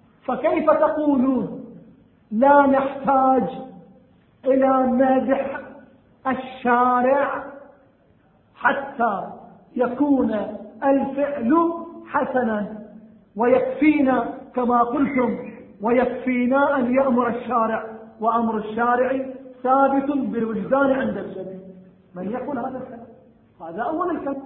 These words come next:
محل النزاع هنا مربط الفرس هنا بيننا وبينكم.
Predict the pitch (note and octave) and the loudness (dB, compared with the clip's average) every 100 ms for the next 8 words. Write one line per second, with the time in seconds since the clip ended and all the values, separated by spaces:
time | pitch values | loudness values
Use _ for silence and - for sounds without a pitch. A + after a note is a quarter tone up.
0 | - - - _ _ _ - A#3+ A#3+ C#4 | -16 -20 -20 _ _ _ -4 -4 -2 -2
1 | C4 C4+ C4 B3+ A3 C#4 G4 - F3+ E4 | 0 0 2 0 0 2 2 2 0 0
2 | A#3+ F3 - - - - - - G#3+ G#3 | 0 -4 -8 -16 -20 -20 -20 -14 -2 2
3 | B3+ B3+ C4 B3+ C4 B3+ - C4 F4 F4+ | 4 4 4 2 2 2 2 2 4 2
4 | - F#4 D4 C#4+ D4 D4 D4 C#4+ C#4 C4+ | 0 0 4 4 4 4 4 6 6 6
5 | B3 - G3+ | 4 -2 -6